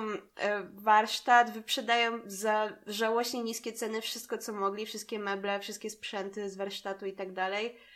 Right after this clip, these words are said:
No i poza tym Otto wpada też w szał zemszczenia się na człowieku, który zabił Gottfrieda. I uzasadnia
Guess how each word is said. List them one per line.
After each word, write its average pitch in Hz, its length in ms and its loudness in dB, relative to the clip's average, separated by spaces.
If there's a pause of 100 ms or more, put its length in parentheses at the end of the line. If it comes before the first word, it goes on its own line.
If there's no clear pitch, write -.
(360)
No 247 100 2
i 269 60 2
poza 311 300 4
tym 277 220 0
Otto 247 260 0
wpada 247 320 2
też 247 220 -4
w - 60 -8
szał 233 460 6
zemszczenia 226 580 -2
się 240 140 -4
na 214 120 -2
człowieku, 220 420 -6
który 214 280 -2
zabił 208 300 -2
Gottfrieda. 196 680 2 (1080)
I 226 300 -2
uzasadnia 262 400 2